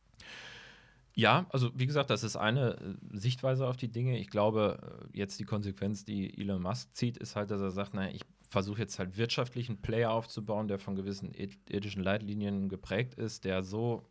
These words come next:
mächtig ist auf einer wirtschaftlichen Ebene, dass er halt da diese,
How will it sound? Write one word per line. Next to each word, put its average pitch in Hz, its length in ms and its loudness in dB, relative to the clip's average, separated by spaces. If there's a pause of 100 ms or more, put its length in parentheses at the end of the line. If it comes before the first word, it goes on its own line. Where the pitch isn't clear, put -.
(120)
mächtig 113 560 -4
ist - 340 -6 (120)
auf 98 180 -4
einer 98 140 -4
wirtschaftlichen 98 560 -4
Ebene, 104 420 -2
dass 95 180 -6
er 92 120 -4
halt 98 180 -4
da 95 320 2 (800)
diese, 92 500 2